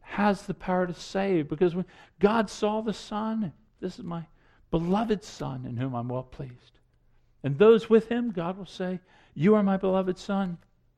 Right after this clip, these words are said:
You're my beloved daughter in whom I'm well pleased because of Christ." So this is a, it's a hard passage to preach. It's a hard passage to hear,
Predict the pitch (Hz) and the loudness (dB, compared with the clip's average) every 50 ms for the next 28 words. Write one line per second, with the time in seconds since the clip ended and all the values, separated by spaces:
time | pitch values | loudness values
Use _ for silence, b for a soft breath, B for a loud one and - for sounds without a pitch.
0 | _ _ _ _ _ _ _ _ 131 131 131 131 131 135 135 143 165 165 165 156 | _ _ _ _ _ _ _ _ -4 -4 -2 -2 -2 -2 0 0 0 0 -2 -4
1 | - 156 151 156 156 156 156 135 120 120 156 185 185 185 185 180 180 180 180 175 | -6 -8 -10 -8 -8 -8 -8 -8 -8 -4 -2 0 0 2 2 4 4 6 4 4
2 | 175 - - 156 143 127 - - 131 - - 139 117 - 120 - - - 131 123 | 2 0 -2 -2 -2 -2 -4 -8 -12 -8 -8 -8 -8 -8 -14 -16 -14 -12 -12 -12
3 | 127 - _ _ _ _ b b b b b b b b b b - 226 233 254 | -12 -14 _ _ _ _ b b b b b b b b b b 4 6 6 6
4 | 277 - - 254 196 214 185 B B B B B - 226 - 254 220 - - - | 4 2 2 0 0 0 0 B B B B B 0 4 6 4 4 4 2 2
5 | 269 277 294 311 285 - - 233 247 262 254 - - 269 208 - - - 220 - | 6 8 8 8 6 4 4 6 6 6 6 4 0 -4 -6 -6 -6 -8 -10 0
6 | - 269 285 302 294 - 262 233 - 233 196 - 233 247 277 277 - 240 240 247 | 4 4 4 4 4 2 -4 -2 0 0 0 2 4 4 4 6 6 6 6 8
7 | 240 240 - 240 190 - - - 208 180 190 233 269 269 254 220 - | 6 4 0 -4 -6 -6 0 2 2 4 4 4 4 4 2 2 0